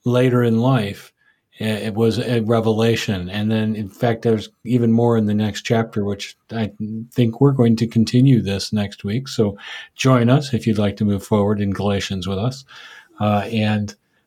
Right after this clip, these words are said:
um, w-, there's more in this next chapter where, again, I don't believe I've ever heard it preached in church,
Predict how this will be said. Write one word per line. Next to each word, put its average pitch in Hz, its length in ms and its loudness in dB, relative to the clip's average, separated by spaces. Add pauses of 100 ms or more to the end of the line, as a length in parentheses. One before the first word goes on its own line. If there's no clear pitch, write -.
(120)
um, 101 500 -2 (540)
w-, 113 380 -4
there's 113 340 0
more 131 220 2
in 120 120 0
this 113 180 -4
next 113 220 -2
chapter 123 360 0
where, 107 140 2
again, 104 480 -2 (160)
I 110 120 0
don't 113 200 0
believe 113 240 0
I've 107 160 0
ever 101 180 -2
heard 107 160 0
it 98 160 -10
preached 135 400 0
in 98 140 -2
church, - 520 -6